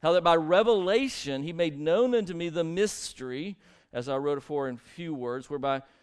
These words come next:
when you read, you may understand my knowledge in the mystery of Christ, which in other ages was not made known unto the sons of men, as it is now revealed unto his holy apostles and prophets by the Spirit." And so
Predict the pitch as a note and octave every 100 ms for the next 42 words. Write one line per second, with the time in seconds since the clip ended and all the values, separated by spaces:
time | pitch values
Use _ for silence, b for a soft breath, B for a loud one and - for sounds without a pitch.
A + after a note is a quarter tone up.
0 | b _ C3 C#3 C3 D3+ C#3+ C#3 C3+ C#3
1 | B2 D3+ C3+ C3 B2 B2 C3 D3 D#3+ C#3
2 | - C3 B2+ C3+ F3 - - D#3 B2+ C3
3 | A#2 B2 D3+ D3+ D#3+ D#3 D3+ G3 A#3+ E3+
4 | G#3 F#3 G3+ D#3+ D#3 C#3 C#3+ E3 G#3+ A3+
5 | - C#3+ D#3 D3+ C3 C3 B2+ B2+ C3+ B2
6 | B2 B2 A#2 B2+ A#2+ A2 A2 A2 A#2+ C#3
7 | b b - E3+ F#3 F3 C#3+ D#3+ E3+ G3+
8 | G#3 F#3 D3 A3 G3+ D#3+ E3 D#3 D3+ C3
9 | F#3 F#3+ F3+ E3 D3+ D3 D#3 C#3 C#3 -
10 | D3+ C#3+ C3 B2 B2 B2+ - G#3+ F#3 B2
11 | B2+ F3 D#3+